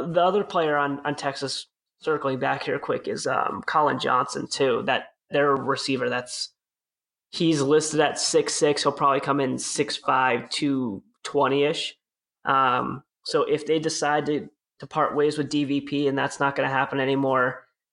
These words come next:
um, and since, uh, Gesicki hasn't come out and kind of blown the doors off everyone, you might get another jump ball, kind of fifty fifty red zone option in there.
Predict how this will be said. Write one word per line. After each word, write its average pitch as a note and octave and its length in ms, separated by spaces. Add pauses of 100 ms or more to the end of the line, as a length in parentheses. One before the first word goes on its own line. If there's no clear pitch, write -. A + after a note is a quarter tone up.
(160)
um, B2 480
and C#3+ 160
since, - 800
uh, B2+ 240
Gesicki C#3 540
hasn't C3+ 300
come D3+ 180
out C3+ 200
and C#3 120
kind C3+ 180
of B2+ 300
blown C#3+ 260
the A#2+ 60
doors C#3 380
off B2+ 380
everyone, B2+ 600 (320)
you C#3+ 140
might C3+ 200
get C3 100
another C3 300
jump C3 280
ball, C3 280
kind C3 240
of B2+ 160
fifty C#3+ 280
fifty C3+ 340
red C3 240
zone B2+ 240
option C3 360
in B2+ 200
there. A#2+ 340